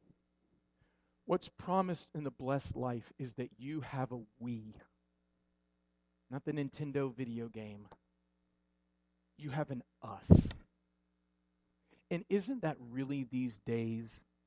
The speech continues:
what, when we talk about the, like, the politicized, the politicized days of us versus them, isn't that exhausting?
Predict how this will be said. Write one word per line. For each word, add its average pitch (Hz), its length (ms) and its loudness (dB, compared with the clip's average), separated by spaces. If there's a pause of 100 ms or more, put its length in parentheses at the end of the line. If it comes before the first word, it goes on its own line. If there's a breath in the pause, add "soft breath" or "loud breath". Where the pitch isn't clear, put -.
(640)
what, 151 180 6
when 156 160 -4
we 160 120 -4
talk 151 320 0
about 135 320 2
the, 113 100 -2 (1300)
like, 120 220 -8
the 113 140 -8 (200)
politicized, 120 960 6 (1080)
the 120 60 -6
politicized 120 960 4
days 110 460 -2 (1700)
of 120 160 -2 (180)
us 123 380 -2
versus 110 340 -10 (140)
them, 104 260 -10 (380)
isn't 180 160 -8
that 262 120 2
exhausting? 113 720 -12